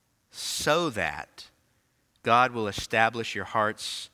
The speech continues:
blameless in holiness before him." Paul doesn't care about what job you have. Paul doesn't care about how much money you got. Paul doesn't care about how healthy you are.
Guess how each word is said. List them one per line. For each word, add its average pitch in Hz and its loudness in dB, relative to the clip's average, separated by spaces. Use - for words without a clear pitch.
blameless 143 -6
in 110 -10
holiness 104 -8
before 95 -14
him." 78 -20
Paul 151 4
doesn't 127 0
care 127 2
about 123 0
what 98 -6
job 117 2
you 120 -6
have. 120 0
Paul 151 4
doesn't 113 -4
care 117 -4
about 104 -2
how 110 -2
much 92 -10
money 120 -4
you 120 -4
got. 117 2
Paul 151 4
doesn't 113 -4
care 117 -2
about 104 2
how 87 0
healthy 131 -2
you 123 -4
are. 113 2